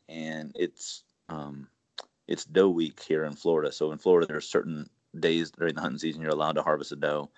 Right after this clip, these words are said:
and it was one of those days. And so we're trying to put some meat in the freezer. I'm trying to get her her first deer, and so we're sitting in the stand that morning, and we're looking down, uh, kind of at a food plot in front of us,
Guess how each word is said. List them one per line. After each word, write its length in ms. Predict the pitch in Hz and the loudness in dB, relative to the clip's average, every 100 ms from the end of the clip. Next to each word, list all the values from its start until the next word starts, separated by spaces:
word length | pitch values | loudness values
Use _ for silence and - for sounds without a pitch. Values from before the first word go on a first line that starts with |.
| - - - - - | -20 -20 -20 -20 -10
and 300 | 78 80 76 | -4 -4 -2
it 140 | 73 78 | 0 0
was 120 | 82 | 0
one 120 | 85 | 0
of 60 | 80 | 2
those 180 | 80 | 2
days. 320 | 73 80 78 78 | 4 2 2 0
And 80 | |
so 80 | 87 | 4
we're 100 | 104 | 6
trying 180 | 120 104 | 6 4
to 40 | 92 | 0
put 140 | - | -2
some 140 | 85 | -2
meat 100 | 85 | -4
in 60 | 71 | -4
the 40 | |
freezer. 320 | - - 82 85 | -8 -4 -2 -2
I'm 80 | |
trying 160 | 82 107 | 0 0
to 60 | 101 | 0
get 140 | 85 | 0
her 260 | 87 80 - | 0 -2 -6
her 160 | - 80 | 0 2
first 280 | 90 82 78 | 4 2 2
deer, 320 | 82 67 - _ - - - - _ | 2 2 -2 _ -20 -20 -20 -20 _
and 200 | - 87 | -4 0
so 120 | - | 4
we're 120 | 95 98 | 4 4
sitting 300 | - 156 143 | 4 2 4
in 60 | |
the 60 | 110 | 2
stand 240 | - 98 | 2 0
that 140 | 82 78 | 0 -2
morning, 460 | 80 78 80 87 - | -4 -4 -4 -8 -8
and 320 | 87 85 80 | -4 -2 -2
we're 120 | 82 | 0
looking 380 | 82 101 101 98 | 4 4 4 2
down, 480 | 90 90 87 87 82 - - | 4 2 2 0 -4 -8 -12
uh, 220 | 71 71 - | -10 -10 -6
kind 180 | 90 | -2
of 80 | 85 | 2
at 80 | 78 | 2
a 40 | |
food 300 | 71 92 90 | 0 -2 -2
plot 260 | - 78 78 | 0 0 0
in 60 | - | -2
front 200 | 80 76 | -4 -2
of 80 | 73 | -4
us, 240 | 80 - | -6 -8